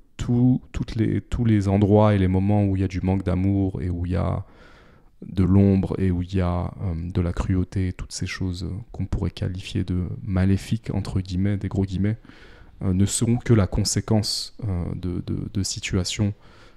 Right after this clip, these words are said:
qu'on peut parfois comprendre et parfois qu'on ne peut pas comprendre tellement elles remontent à loin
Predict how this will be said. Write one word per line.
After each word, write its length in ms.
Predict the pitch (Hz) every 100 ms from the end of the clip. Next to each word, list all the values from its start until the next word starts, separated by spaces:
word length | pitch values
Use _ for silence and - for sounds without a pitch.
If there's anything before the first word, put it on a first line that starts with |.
| _ - - -
qu'on 120 | - 101
peut 140 | 104
parfois 340 | - - -
comprendre 500 | 107 101 - - 104 95
et 40 |
parfois 340 | - - 104
qu'on 120 | 95 98
ne 100 | 95
peut 140 | 95
pas 140 | -
comprendre 420 | 92 92 - 101 95
tellement 420 | 92 90 92 87
elles 140 | 98
remontent 400 | 90 90 95 95
à 40 | 87
loin 260 | 90 95